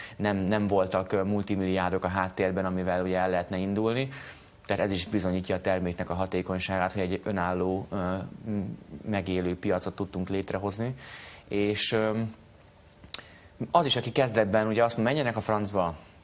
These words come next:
hagyjanak békén”, már a nyolcadik ilyennel kerestek meg, stb. Ő is felhívott minket, és elmondta, hogy ez, ez valamiben más ez a termék, mert, ö,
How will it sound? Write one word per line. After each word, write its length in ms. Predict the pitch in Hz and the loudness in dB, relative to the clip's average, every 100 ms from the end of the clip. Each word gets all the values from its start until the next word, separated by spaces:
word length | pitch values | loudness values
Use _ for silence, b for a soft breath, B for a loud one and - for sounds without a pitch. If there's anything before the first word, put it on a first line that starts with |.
| - | -8
hagyjanak 320 | 120 117 104 | -2 0 2
békén”, 580 | 92 110 107 107 98 92 101 | 2 2 2 0 0 -2 0
már 240 | 101 101 | 0 0
a 80 | - | -2
nyolcadik 520 | 110 123 117 104 95 | 0 0 0 0 0
ilyennel 340 | 110 98 92 90 | 2 2 2 0
kerestek 460 | 98 92 - 82 | 2 0 0 -4
meg, 320 | 110 104 101 113 | -2 -2 -2 -6
stb. 580 | - 117 - 147 160 156 B B B B - | -4 -2 0 0 0 -4 B B B B -2
Ő 180 | 143 | 2
is 340 | 110 135 - - - - | 2 2 0 -4 -14 -18
felhívott 580 | - 110 113 139 156 156 | -2 0 2 2 0 -2
minket, 360 | 165 165 175 | -2 -2 -2
és 120 | 147 | -2
elmondta, 400 | 180 113 98 104 | 0 0 0 0
hogy 300 | 110 110 98 - | -2 -2 -4 -4
ez, 320 | 151 151 - | -4 -2 -4
ez 200 | 135 131 | -4 -4
valamiben 460 | 127 139 117 104 98 | 0 0 2 2 2
más 360 | 104 101 90 - | 2 0 0 -4
ez 100 | 90 | -4
a 100 | 90 | -4
termék, 480 | 117 123 151 160 - B B B B B | -2 0 0 -4 -6 B B B B B
mert, 560 | - 107 104 101 104 - | -4 0 2 0 -2 0
ö, 280 | 107 104 | 2 4